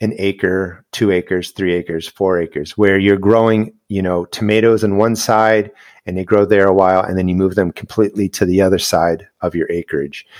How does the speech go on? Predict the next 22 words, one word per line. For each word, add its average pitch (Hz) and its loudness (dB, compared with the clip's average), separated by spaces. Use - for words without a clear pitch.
and 92 -4
same 98 0
with 87 -4
other 87 -2
crops. - -6
And 110 2
the 113 2
reason 143 2
you 127 4
do 117 2
that 104 2
is, 87 -6
one, 123 2
for, 95 0
uh, 78 -12
the 90 -14
fertilizer 120 0
and 101 2
nutrition, 147 -2
but 113 2
also 139 4
that 110 2